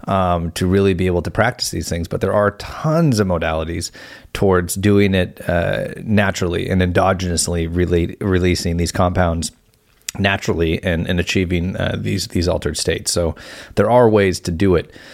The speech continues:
Um, and, and people, certain people swear by both of them. Some people prefer, uh, they think it's more pure to go with the, the endogenous route and, and doing it on your own without, you know, having to in-, ingest a psychedelic compound.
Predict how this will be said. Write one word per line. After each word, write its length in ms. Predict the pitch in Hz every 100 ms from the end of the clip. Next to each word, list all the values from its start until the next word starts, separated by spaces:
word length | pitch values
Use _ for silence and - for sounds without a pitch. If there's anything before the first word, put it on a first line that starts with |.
| - -
Um, 500 | - 95 87 85 82 -
and, 220 | 98 95
and 140 | 107
people, 400 | - 131 131 -
certain 220 | - 143
people 240 | 123 131 117
swear 320 | - 120 123
by 340 | 120 120 120
both 380 | 104 95 107 175
of 80 | 113
them. 220 | 95 95
Some 220 | - 98
people 280 | 90 104 101
prefer, 500 | 95 - 123 170 92 - -
uh, 340 | 87 87 90 - - - -
they 80 |
think 160 | 98 101
it's 100 | -
more 180 | 107 104
pure 340 | - 117 170
to 120 | - 90
go 420 | 85 87 95 120
with 140 | 95 -
the, 340 | 92 85 90
the 160 | - 95
endogenous 580 | 87 90 87 87 85 90
route 360 | 85 82 -
and, 180 | 95 85
and 240 | 87 85
doing 300 | 82 92 90
it 80 | 87
on 100 | 90
your 160 | 90 85
own 160 | 82
without, 400 | 85 90 87 85
you 60 | 90
know, 80 | 82
having 340 | 85 87 82
to 220 | - 87
in-, 320 | - - 101 90
ingest 260 | 90 -
a 20 |
psychedelic 460 | - 90 87 92 -
compound. 420 | - 82 85 -